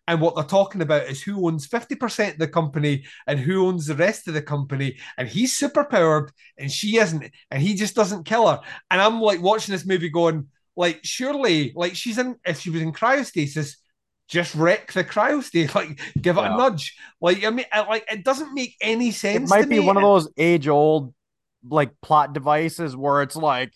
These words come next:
Speaker 2: "I'm gonna give you, you know, what's your final request?" or, "Do you have anything else to say?" And then that gives, you know, it's like, "Why don't you just kill?" Or,
Speaker 1: Y-,
Speaker 2: you know,
Speaker 1: yeah,
Speaker 2: you get
Speaker 1: like,
Speaker 2: the,
Speaker 1: yeah,
Speaker 2: you
Speaker 1: I
Speaker 2: get
Speaker 1: d-,
Speaker 2: the
Speaker 1: I d-, like,
Speaker 2: slasher
Speaker 1: I
Speaker 2: down in the first ten minutes of the movie. "Why don't you stop his fucking head in?"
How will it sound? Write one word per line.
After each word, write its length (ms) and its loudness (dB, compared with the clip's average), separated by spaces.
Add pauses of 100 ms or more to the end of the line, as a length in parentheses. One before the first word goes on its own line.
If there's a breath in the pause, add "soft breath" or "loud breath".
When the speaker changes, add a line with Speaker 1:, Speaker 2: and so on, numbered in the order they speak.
(260)
Speaker 2:
"I'm 200 -4
gonna 160 0
give 300 -2
you, 460 2
you 80 -8
know, 80 -6
what's 280 -2
your 120 -2
final 340 2
request?" 580 0
or, 100 -8
"Do 140 -10
you 100 0
have 220 2
anything 360 -4
else 260 -2
to 100 -12
say?" 360 0
And 140 -6
then 120 -6
that 200 -6
gives, 320 -4
you 240 -8
know, 260 -6
it's 160 -10
like, 180 -2
"Why 200 2
don't 240 -4
you 80 -10
just 240 -4
kill?" 320 2
Or, 260 0
Speaker 1:
Y-, 60 -12 (220)
Speaker 2:
you 120 -2
know, 140 2
Speaker 1:
yeah, 140 4
Speaker 2:
you 40 6
get 100 6
Speaker 1:
like, 120 2
Speaker 2:
the, 80 4
Speaker 1:
yeah, 80 2
Speaker 2:
you 80 2
Speaker 1:
I 40 2
Speaker 2:
get 80 2
Speaker 1:
d-, 60 0
Speaker 2:
the 60 4
Speaker 1:
I 40 2
d-, 60 -6
like, 120 6
Speaker 2:
slasher 180 4
Speaker 1:
I 40 0
Speaker 2:
down 280 6
in 80 -2
the 120 -6
first 240 2
ten 200 2
minutes 240 -6
of 60 -8
the 60 -4
movie. 160 -4
"Why 140 2
don't 160 -2
you 60 -10
stop 420 -2
his 160 -6
fucking 320 0
head 220 2
in?" 260 -2